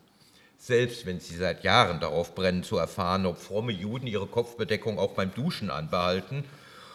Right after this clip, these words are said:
und ob man am Sabbat wenigstens die Klospülung betätigen darf. Beim allerersten Kennenlernen empfehlen sich als Eisbrecher zunächst unverfängliche Themen wie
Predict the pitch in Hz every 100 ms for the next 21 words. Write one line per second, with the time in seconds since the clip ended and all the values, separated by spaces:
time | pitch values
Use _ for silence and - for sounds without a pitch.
0 | - - 131 - 151 123 127 110 113 -
1 | 117 127 - 113 117 117 - 107 - 135
2 | 185 185 - - - - 101 90 87 82
3 | - 90 80 80 82 73 87 95 127 -
4 | - - _ - _ _ _ _ 85 -
5 | 120 135 80 - - 76 85 73 73 73
6 | 76 85 92 - 82 - 98 90 87 87
7 | - 80 - - 98 - - - 71 87
8 | 80 - 92 82 80 92 95 98 - 85
9 | 82 - - 95 80 82 78 76